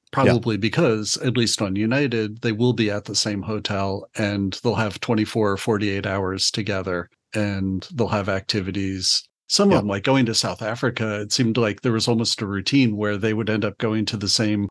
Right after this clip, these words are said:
Speaker 2: wineries or making the same hike or going to the same seafood restaurant, or,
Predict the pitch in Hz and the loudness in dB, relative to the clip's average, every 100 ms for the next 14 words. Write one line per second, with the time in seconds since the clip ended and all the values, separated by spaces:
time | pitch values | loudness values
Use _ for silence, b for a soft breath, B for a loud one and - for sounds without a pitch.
0 | - 110 120 113 104 90 90 - 110 104 | -2 0 2 2 0 -2 -2 -2 -2 -4
1 | 101 110 110 110 101 107 98 - 110 98 | -2 -2 2 2 2 -2 -2 -2 -4 -2
2 | 98 101 107 110 101 117 95 113 107 98 | -4 -2 2 2 2 0 2 2 2 2
3 | - 120 107 117 92 95 - - 104 98 | 2 0 0 -2 -2 -2 -2 0 -2 -2
4 | 98 101 101 95 | -2 -2 -2 -4